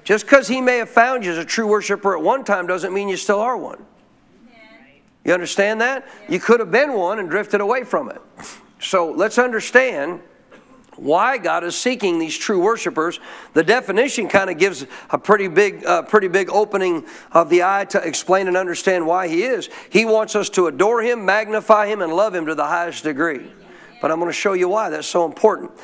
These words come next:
Speaker 1: In Luke chapter four, we find in, in Jesus' temptation, remember this, when He was led by the Holy Spirit out in the wilderness, so He's been baptized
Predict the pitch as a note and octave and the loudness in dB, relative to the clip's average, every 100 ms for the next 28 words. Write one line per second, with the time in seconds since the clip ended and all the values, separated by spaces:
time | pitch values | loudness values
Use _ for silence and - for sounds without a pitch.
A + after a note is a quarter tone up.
0 | - - E3 F3+ G#3 D4+ - B3+ G#3+ - | -20 -6 0 0 0 -4 0 0 0 -4
1 | - C#4 D#4 G#3 A3 - - - D#3 F3+ | -2 2 2 2 -2 -8 -20 -2 2 2
2 | - G#3 G#3+ F#3+ F3 - F3 D3+ D#3+ A#3+ | 4 2 2 -2 -6 -2 -2 -2 -4 -4
3 | G#3+ G#3 F#3 D#3+ - G3+ - G#3 G#3+ A3 | -4 -6 -6 -2 0 0 0 -2 -2 -2
4 | F#3+ G3+ G3+ A#3 A3 F3 E3 F#3+ E3 - | -2 -2 0 -2 -2 -2 -2 -2 -4 -6
5 | - - - - C#3+ G3 F#3+ G#3 G3+ F#3+ | -16 -20 -10 0 2 4 4 0 0 -2
6 | G#3 G3+ - G3+ G#3 G3+ G#3 F3 F#3+ G#3 | -2 -2 0 2 2 0 0 0 0 0
7 | A3 G3 F#3+ D#3+ F#3+ C#3+ E3+ C3+ D#3+ G3 | -4 -4 -4 -2 -4 -2 -2 0 0 0
8 | - G#3 G3+ G#3 - | 2 2 2 -2 -8